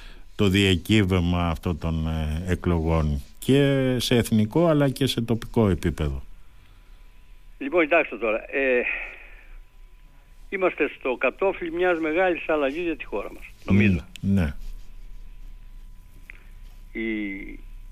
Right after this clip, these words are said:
Speaker 2: η απλή αναλογική είναι το σύστημα που μπορεί να μιλήσει περισσότερος κόσμος και να εκφράσει τη γνώμη του περισσότεροι πολίτες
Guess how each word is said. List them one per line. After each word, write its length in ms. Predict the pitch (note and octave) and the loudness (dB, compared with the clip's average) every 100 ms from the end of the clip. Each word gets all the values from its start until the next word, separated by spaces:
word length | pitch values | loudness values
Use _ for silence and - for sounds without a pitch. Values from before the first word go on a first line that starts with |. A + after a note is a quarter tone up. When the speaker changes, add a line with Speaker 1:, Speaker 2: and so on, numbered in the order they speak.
| - - - | -16 -12 0
Speaker 2:
η 120 | A#2 | 2
απλή 300 | A2+ D3 F3+ | 2 4 4
αναλογική 720 | F3 C#3 A#2 F#2+ - A#2+ D3 - - - - - - - - - - - - - - - | 4 2 0 -4 -6 -6 -8 -14 -20 -20 -20 -20 -20 -20 -20 -20 -20 -20 -20 -20 -18 -10
είναι 600 | C#3+ D3 C3+ A#2 G#2 G#2+ - - | -4 -2 0 0 0 -6 -14 -10
το 100 | A#2+ | -8
σύστημα 720 | - C3 A2+ - C#3+ E3+ F#3+ - - - | -6 -4 -6 -4 -2 -2 -4 -12 -18 -16
που 100 | A2+ | -8
μπορεί 300 | A#2 C3 C#3+ | -4 -2 0
να 480 | C3 A#2 G#2 G2+ - - - - - | 0 0 -2 -4 -10 -14 -16 -18 -16
μιλήσει 720 | A2 G#2 G2 A#2+ A#2+ - D3 - - - - - - - - | -10 -8 -6 -8 -8 -8 -10 -10 -16 -18 -18 -18 -18 -18 -10
περισσότερος 800 | - G2 - C3 C#3 C#3+ C3+ - - | -6 -6 -4 -6 -4 -6 -6 -6 -8
κόσμος 680 | A#2 A#2+ A#2+ C3 C#3 - - - - - - - | -4 -4 -4 -8 -12 -14 -16 -18 -18 -18 -18 -16
και 120 | - | -12
να 120 | G#2+ | -8
εκφράσει 440 | G#2 - - B2 - - | -8 -8 -4 -4 -4 -12
τη 60 | |
γνώμη 220 | A2 A#2+ B2 | -12 -10 -10
του 120 | - - | -12 -12
περισσότεροι 480 | G2 - A#2 A#2 | -10 -10 -10 -10
πολίτες 520 | G#2+ G#2 G2 A2+ A#2+ | -14 -14 -12 -12 -12